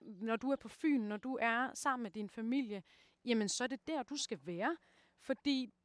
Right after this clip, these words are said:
hele dit redskab, altså, det er jo det, du skal bruge i dit skuespil, og hvis dit redskab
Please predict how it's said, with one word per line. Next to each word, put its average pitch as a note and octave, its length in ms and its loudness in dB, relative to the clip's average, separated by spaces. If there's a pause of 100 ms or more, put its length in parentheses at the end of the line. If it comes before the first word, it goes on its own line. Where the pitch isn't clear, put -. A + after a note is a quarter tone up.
(140)
hele D4 300 0
dit - 240 -2
redskab, A3 560 2 (160)
altså, A3 300 0
det - 160 -10
er C#4 40 2
jo C#4 80 0
det, C#4 160 -4
du C4 80 -10
skal A#3+ 140 -12
bruge C4 260 -4
i C#4+ 40 0
dit A3+ 160 -10
skuespil, C4+ 600 -2
og G3 120 -4
hvis A3+ 200 -2
dit B3+ 200 -10
redskab A#3 460 0